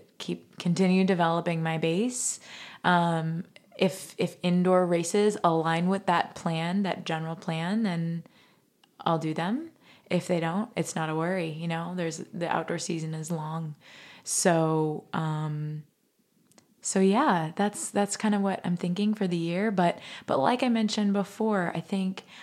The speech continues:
a big, a big process goal for me would be to,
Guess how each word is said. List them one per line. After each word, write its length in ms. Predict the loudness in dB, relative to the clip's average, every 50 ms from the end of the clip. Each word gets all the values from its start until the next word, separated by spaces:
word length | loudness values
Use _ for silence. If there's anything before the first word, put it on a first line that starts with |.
| -10 -8
a 60 | -8
big, 480 | -8 -8 0 _ 6 6 6 6 2 -2 -10 -18 _ _ _ _ _ -6
a 80 | -6 -2
big 640 | 0 0 2 2 2 2 2 0 -2 -4 -12 -16
process 640 | -18 -8 -4 -2 -2 -2 -2 -2 -2 -2 -2 -4 -4
goal 560 | -4 -4 -4 -4 -4 -2 -2 -2 -2 -2 -4 -6 -10 _ _ _ -20 -20 -18 -18 -18 -16 -10
for 260 | -2 2 4 4 6
me 400 | 6 4 4 4 4 2 2 2
would 340 | 2 2 0 0 0 -2 -2
be 600 | -2 -2 0 -2 -2 -2 -2 -2 -2 -2 -4 -6 -10 _ _ _ _ _ _ _ _ _ _ _ _
to, 720 | -4 -2 0 2 2 2 2 0 0 0 0 0 -2 -4